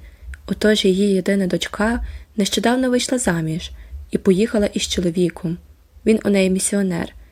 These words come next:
А тітонька Джеймсіна нидіє самотою у величезнім домі. Вона готова приїхати до Кінгспорта і вести наше господарство. І я знаю, що ви обидві полюбите її. Що більше я міркую,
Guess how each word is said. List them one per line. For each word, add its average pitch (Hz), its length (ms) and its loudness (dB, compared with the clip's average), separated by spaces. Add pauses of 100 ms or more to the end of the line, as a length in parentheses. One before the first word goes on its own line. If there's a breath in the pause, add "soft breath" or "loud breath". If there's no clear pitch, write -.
(720 soft breath)
А 214 60 4
тітонька 220 560 2
Джеймсіна 208 760 2 (560 soft breath)
нидіє 247 560 4
самотою 214 680 0 (100)
у 196 40 -6
величезнім 180 680 0
домі. 175 420 0 (540)
Вона 269 200 4
готова 233 340 2
приїхати 202 440 -2
до 185 100 -2
Кінгспорта - 720 -2 (360 loud breath)
і 196 80 2
вести 185 380 2
наше 185 280 2
господарство. 185 840 -2 (600 soft breath)
І 220 100 6
я 196 160 6
знаю, 190 500 2 (280 soft breath)
що - 260 0
ви 202 100 6
обидві 202 580 0
полюбите 208 600 2
її. 165 420 -4 (600)
Що - 180 0
більше 269 320 4
я 202 120 6
міркую, 214 640 0